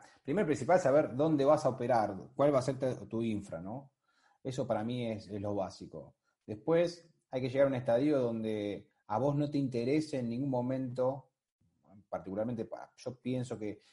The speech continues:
que cada una de las mesas que trabaja dentro de una tribu en este, en este formato ágil deberían de elegir su lenguaje y nosotros ser agnósticos al lenguaje que elijan.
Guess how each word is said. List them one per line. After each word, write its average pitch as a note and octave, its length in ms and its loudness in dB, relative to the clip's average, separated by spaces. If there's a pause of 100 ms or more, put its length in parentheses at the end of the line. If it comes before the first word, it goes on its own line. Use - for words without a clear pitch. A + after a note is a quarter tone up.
(100)
que - 120 -16
cada C3 260 4
una C3 180 2
de A#2+ 60 2
las G2+ 180 0
mesas B2+ 340 -4
que G2+ 100 -6
trabaja A2+ 380 2
dentro A2+ 240 -4
de A2 40 -4
una G#2 160 -4
tribu A2 580 -2
en F#2 80 -10
este, F#2+ 320 -8
en F#2 120 -10
este - 140 -16
formato A2+ 440 -2
ágil B2 480 -2 (300)
deberían A2+ 320 0
de A#2 60 -2
elegir G#2+ 280 -4
su A2 140 -8
lenguaje A#2 800 2
y F2+ 640 -4
nosotros A#2+ 360 -8
ser C3+ 120 -2
agnósticos A#2 680 -2
al G2+ 100 -4
lenguaje A2 400 -2
que G2+ 80 -8
elijan. B2+ 560 -6